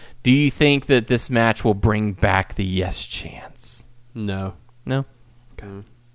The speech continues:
Speaker 2: He's, nah, yeah,
Speaker 1: He
Speaker 2: no.
Speaker 1: requires the Yes Chance to finally put away The Fiend. To be the man that he was destined to be. Leader of the Yes Movement, even though it's dead.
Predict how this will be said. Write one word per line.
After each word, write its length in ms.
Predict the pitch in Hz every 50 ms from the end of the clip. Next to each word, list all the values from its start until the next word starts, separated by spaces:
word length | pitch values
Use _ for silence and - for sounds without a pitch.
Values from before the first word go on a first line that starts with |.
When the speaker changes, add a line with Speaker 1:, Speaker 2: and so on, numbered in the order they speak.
| - - -
Speaker 2:
He's, 260 | 113 104 - - - _ - - -
nah, 180 | 95 92 90 85 - - - -
yeah, 120 | 90 90
Speaker 1:
He 120 | 92 107 101
Speaker 2:
no. 60 | 95
Speaker 1:
requires 520 | 95 92 - 107 98 95 98 95 87 -
the 100 | - 90
Yes 280 | 90 92 90 90 - -
Chance 360 | - - - - - - -
to 160 | - 98 92 -
finally 500 | - - - 90 92 92 92 92 92 92
put 160 | - - 92
away 240 | 92 92 98 98 92
The 140 | 90 87 87
Fiend. 380 | - - - - - - - - - - _ _ - - - - _ _ _ _ _ _ _ _ _ _ _ _ _ _ _ _ -
To 100 | - 95
be 460 | 98 101 - 95 92 101 98 95 92
the 120 | 90 92 90
man 500 | 90 92 95 92 95 95 92 90 85 - - - - - - - - - _ _ _ _ _ _ _ _ _ - - _ _ _ _ _ _ - _ _ _ _ _ _ _ _ _ _ _ _ -
that 140 | - - -
he 100 | 107 92
was 160 | 101 101 -
destined 560 | - - - 85 - - - - - 90 -
to 60 | -
be. 440 | - - - - - - - - - - - - - _ _ _ _ _ _ _ _ _ _ - -
Leader 400 | 117 135 156 160 143 135 123 117
of 100 | 104 98
the 80 | 107
Yes 240 | 104 104 95 87 -
Movement, 460 | 90 92 87 78 - 82 92 - - - - - - - - - - -
even 180 | - 98 98 95
though 100 | 90 -
it's 200 | - - - -
dead. 400 | - - - - - - -